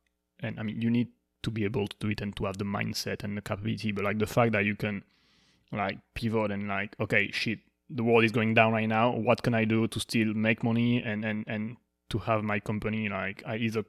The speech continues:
shut down or I do something to, to make a change and, and, and, and, and, and to adapt to this new situation, to this new normal." Um, and, and that's where you can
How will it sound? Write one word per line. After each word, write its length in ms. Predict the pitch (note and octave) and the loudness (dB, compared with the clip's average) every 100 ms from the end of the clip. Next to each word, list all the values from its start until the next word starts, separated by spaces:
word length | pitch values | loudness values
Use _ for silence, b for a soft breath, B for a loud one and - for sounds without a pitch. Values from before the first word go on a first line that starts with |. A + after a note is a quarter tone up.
| _ - | _ -6
shut 240 | - A#2+ | -2 2
down 380 | A2+ A2+ C3+ C3+ | 6 6 4 0
or 320 | A#2+ A2+ A2 - - - _ - | 0 0 0 -6 -20 -20 _ -4
I 120 | A#2 | 0
do 120 | A2 | 2
something 540 | A#2 A2 G#2+ A#2 A#2 A#2+ - _ _ _ _ _ _ _ _ _ | 2 0 0 0 0 -6 -12 _ _ _ _ _ _ _ _ _
to, 180 | - A2 - | -4 -4 -2
to 60 | - | 0
make 180 | A2+ - | 2 2
a 40 | |
change 440 | - B2+ G2+ A2 - | 2 2 2 -4 -8
and, 200 | A2 G#2+ | -10 -8
and, 260 | A#2+ A2 A2+ | -4 -4 -2
and, 180 | G#2+ A2+ | -2 0
and, 240 | G#2+ G#2+ - | 0 -2 -2
and, 220 | A2 A2+ - | -6 -6 -8
and 200 | A#2 - - | -10 -10 -2
to 120 | - G#2+ | 2 4
adapt 360 | A2 A2+ - | 4 2 2
to 60 | A2 | -2
this 240 | G#2+ - | -2 -2
new 160 | A2+ A2+ | -2 -2
situation, 580 | - G#2 C3+ C#3 G#2+ G2 | -2 2 4 4 2 -2
to 80 | A2 | -2
this 200 | A2 A#2+ | -2 2
new 100 | A#2+ | 6
normal." 460 | A#2 C3+ G2 G2 B B B B - | 6 6 2 -4 B B B B -2
Um, 800 | A2 G#2 G2+ G2+ G2+ G2+ G#2 - _ | 2 2 2 -2 -4 -6 -8 -12 _
and, 280 | A#2 A2 A2 | -2 0 0
and 200 | - A2 | -2 0
that's 280 | A2 - - | 0 0 -2
where 120 | A2+ | 0
you 120 | G#2+ | 0
can 300 | - A2 G#2 | -2 -4 -4